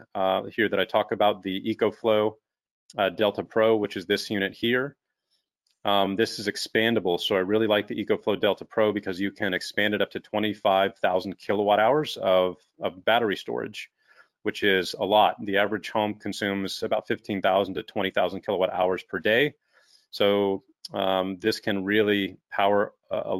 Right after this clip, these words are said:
lot of your home, but more specifically, this is one of the only units out there on the market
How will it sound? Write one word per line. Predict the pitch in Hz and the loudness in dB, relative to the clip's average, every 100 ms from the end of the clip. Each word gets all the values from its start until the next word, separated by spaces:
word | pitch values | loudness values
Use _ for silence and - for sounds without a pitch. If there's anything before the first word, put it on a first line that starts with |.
| 117 | 4
lot | 156 | 4
of | 123 | 2
your | 98 92 | 0 0
home, | 104 101 | -2 -2
but | 107 | -2
more | 110 113 110 | 0 2 0
specifically, | - - 160 156 113 107 | -6 -2 0 0 0 0
this | 107 - | 0 -4
is | 107 | -4
one | 113 | -2
of | 107 | -2
the | 104 117 | -2 -2
only | 135 120 | -2 0
units | 110 104 110 | 0 0 0
out | 101 | 0
there | 107 95 | 0 -2
on | |
the | 90 101 | 0 0
market | 113 113 | 2 0